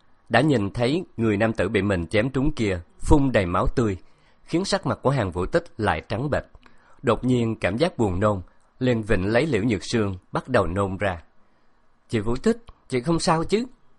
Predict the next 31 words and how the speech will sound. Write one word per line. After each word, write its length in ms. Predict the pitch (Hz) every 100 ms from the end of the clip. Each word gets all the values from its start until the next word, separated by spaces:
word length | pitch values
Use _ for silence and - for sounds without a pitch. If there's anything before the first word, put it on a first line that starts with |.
| _ - _ _ _
Liễu 140 | 107 117
Nhược 200 | 127 95
Sương 360 | - 117 113
cũng 220 | 95 90
thấy 140 | 113 151
buồn 280 | 135 92 87
nôn, 220 | 104 90 - - -
nhưng 300 | 131 127 117
so 200 | 110 127
với 140 | 101 151
Hàng 200 | 120 82
Vũ 120 | 85
Tích 220 | - 160 - - -
vẫn 200 | 107 92
đỡ 160 | 117 85
hơn 260 | 120 104
rất 220 | 95 147 113
nhiều. 220 | 98 80 - _ _ -
Dù 180 | 123
sao 360 | 107 - 123 120
người 260 | 113 104 95
phóng 240 | - 135
ra 100 | 160
phong 240 | 127 123 113
nhận 260 | 87 82 - _
không 180 | 135 110
phải 140 | 95
là 120 | 117 92
nàng. 280 | 90 82 - - - - - -
Hơn 260 | - 147 123
nữa, 260 | 87 113